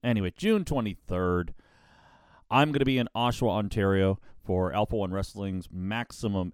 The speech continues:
Effort. I have to read that 'cause I keep, uh, every time I,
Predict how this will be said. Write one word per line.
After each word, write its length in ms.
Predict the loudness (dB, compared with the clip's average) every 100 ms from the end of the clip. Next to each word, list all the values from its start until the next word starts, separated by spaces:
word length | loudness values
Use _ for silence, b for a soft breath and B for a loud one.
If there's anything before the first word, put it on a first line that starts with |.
| -4
Effort. 440 | -4 -2 -4 -4
I 100 | -4
have 200 | 0 0 0
to 80 |
read 240 | 0 0 0
that 140 | -2
'cause 100 | -4
I 60 | -10
keep, 340 | -10 -10 -8
uh, 320 | -4 -4 -4 -8 -12 -8
every 160 | -4
time 320 | 0 0 0 -2
I, 240 | -4 -6